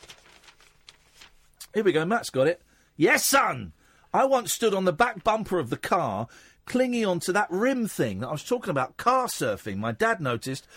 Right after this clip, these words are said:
I was in trouble for that. I forgot about those rim, rim things." I was remembering this the other day. They, they had a, like, a sort of metal rim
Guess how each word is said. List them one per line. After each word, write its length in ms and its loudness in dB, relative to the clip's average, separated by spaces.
I 80 -2
was 120 -2
in 60 -4
trouble 240 0
for 120 -10
that. 120 0
I 60 -4
forgot 240 -8
about 140 -6
those 160 -2
rim, 120 -4
rim 200 -4
things." 200 -6
I 60 -6
was 100 -6
remembering 280 -2
this 120 -2
the 60 2
other 120 -2
day. 120 0
They, 160 0
they 180 0
had 140 -2
a, 60 -6
like, 260 -8
a 200 0
sort 180 -10
of 80 -18
metal 560 -4
rim 580 -2